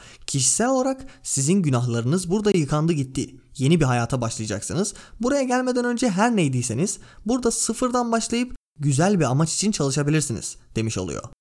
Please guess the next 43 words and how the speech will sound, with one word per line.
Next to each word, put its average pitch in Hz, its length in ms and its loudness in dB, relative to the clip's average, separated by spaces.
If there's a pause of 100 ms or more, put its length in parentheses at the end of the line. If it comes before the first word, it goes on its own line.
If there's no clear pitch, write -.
(360)
Aynı 127 200 0
zamanda 120 500 -2 (300)
buranın 285 340 0
Westeros 214 520 2
için 220 260 -2
bir 214 100 -2
kefaret 139 480 0
olduğunu 196 340 2
da 185 80 2
söylemiş 117 360 -2
oluyor. - 260 -6 (440)
"Burada 151 420 0 (260)
diğer 220 260 2
herhangi 185 540 0
bir 202 60 2
yere 127 300 2
nazaran 185 460 2 (300)
eşitsiniz. - 680 -2 (260)
Burada 127 280 0
tek 156 260 0
bir 175 60 2
hane, 165 420 0 (300)
tek 135 260 0
bir 120 140 -2
aileyiz." 113 520 -6 (580)
Ve 254 140 0
bu 294 140 -2
güzel 214 340 2
bir 175 40 0
şey. - 320 -6 (360)
Altın 147 340 2
için, 117 320 0
şan 147 300 0
için, 127 320 0
şöhret 147 460 0
için, 131 440 -2
bir 247 180 0
aile 233 280 2
veya 190 360 4
bir 180 120 4
öbürü 147 220 4
için 135 360 -2
değil, 180 440 -2